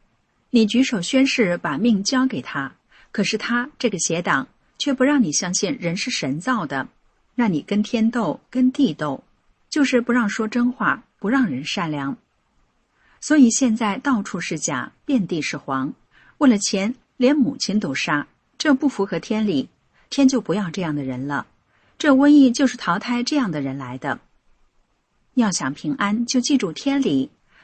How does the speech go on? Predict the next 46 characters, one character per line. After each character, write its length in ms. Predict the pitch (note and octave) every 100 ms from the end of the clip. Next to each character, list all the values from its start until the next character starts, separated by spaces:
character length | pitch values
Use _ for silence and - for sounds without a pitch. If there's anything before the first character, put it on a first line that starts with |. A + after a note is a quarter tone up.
| _
法 180 | G#3 F3
轮 220 | E3+ G#3
大 200 | D4 A3
法 240 | F#3+ D#3+
好， 440 | G#3 - C3 B2+ - _
真 220 | - C4+
善 260 | C#4 C#4+ G3
人 220 | D3+ D3
好， 320 | - D3 B2 - _ _ - -
退 160 | C#4+
出 240 | A3+ B3+ A#3+
中 220 | - C4+
共 260 | C4 G3+ -
党 280 | - C#3 -
团 320 | - C3 D3+
队， 280 | A#3 F3 - _ _ _ _ -
把 140 | D#3
宣 280 | - - G#2+
誓 140 | -
的 100 | E3
誓 220 | D3 A3+
言 200 | E3 C#3
作 220 | E3+ A3 C#3
废， 340 | - D#3 - _ _ -
顺 260 | - D#4
应 180 | C4 A3+
天 300 | G#3 C#4 C4+
理， 280 | G3+ C3+ - -
远 280 | E3+ C3+ C3+
离 140 | D3
邪 260 | - D3 C#3
恶， 240 | F3 - _ _ _ _ -
这 100 | D4+
是 140 | A#3+
平 180 | - G#3+
安 200 | C4+ C4
的 160 | B3+ D#3+
唯 200 | D#3+ D3
一 100 | G#3+
办 260 | A#3 B3+ C#3
法。” 300 | - A#2 - _ _ _ _ _ _ _ _ _ _ _ _ _ _ _ _ _ -
他 160 | G3+
听 200 | F3+ B3
明 220 | A#3 E3 D3
白 180 | D#3+
了， 220 | D3+ C#3